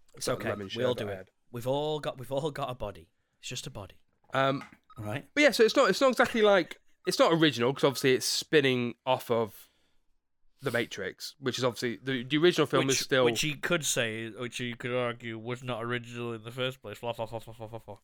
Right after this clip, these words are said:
Speaker 1: Sorry, go on.
Speaker 2: I mean, I, yeah, I guess. I mean, it did a lot of original things with
Speaker 1: I just wanted to be a
Speaker 2: established
Speaker 1: cunt.
Speaker 2: stuff,
Speaker 1: I'm
Speaker 2: but
Speaker 1: sorry. <laughs>
Speaker 2: I mean, it, in a way, it's not original, but it is.
Speaker 1: Yeah.
Speaker 2: It took, you know, Cyberpunk was already around.
Speaker 1: Mm.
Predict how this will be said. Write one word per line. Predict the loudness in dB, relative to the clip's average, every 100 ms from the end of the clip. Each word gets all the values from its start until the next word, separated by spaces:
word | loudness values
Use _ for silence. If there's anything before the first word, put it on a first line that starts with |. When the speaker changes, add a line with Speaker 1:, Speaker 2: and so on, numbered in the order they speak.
| _
Speaker 1:
Sorry, | -18 -16 -16
go | -20
on. | -20 _ _ _ _ _
Speaker 2:
I | 4
mean, | 6
I, | 4 0
yeah, | 2 4
I | 2
guess. | -2 -4
I | 0
mean, | 2 4
it | 4
did | 2 2
a |
lot | 2 0
of | 0
original | -4 -2 -6
things | -4 -6 -4 -8 -4
with | -2 -2 -6 -14
Speaker 1:
I | -12
just | -10 -8
wanted | -6 -4
to | -4 -6
be | -6
a |
Speaker 2:
established | -8
Speaker 1:
cunt. | -10
Speaker 2:
stuff, | -12 -14 _ -14
Speaker 1:
I'm |
Speaker 2:
but | -8
Speaker 1:
sorry. | -4 -2 -4 -4 -6 -6
<laughs> | -8 -4 2
Speaker 2:
I |
mean, | 6 6 4 -2 -14 -20
it, | -20 0
in | 4
a | 6
way, | 6 4
it's | 2 0
not | -2 -2
original, | -6 -8 -10 -16 -16 _ _
but | -6
it | -2
is. | -4 -4 -10 -14
Speaker 1:
Yeah. | -16 -18 _ 2
Speaker 2:
It | 2 4
took, | 2 2 -8 _ _
you | 0
know, | 2
Cyberpunk | 4 4 4 -6
was | -6 -4
already | -2
around. | -2 -4 -6 -10 _ _ _ _ _ _ _ _ _
Speaker 1:
Mm. | -20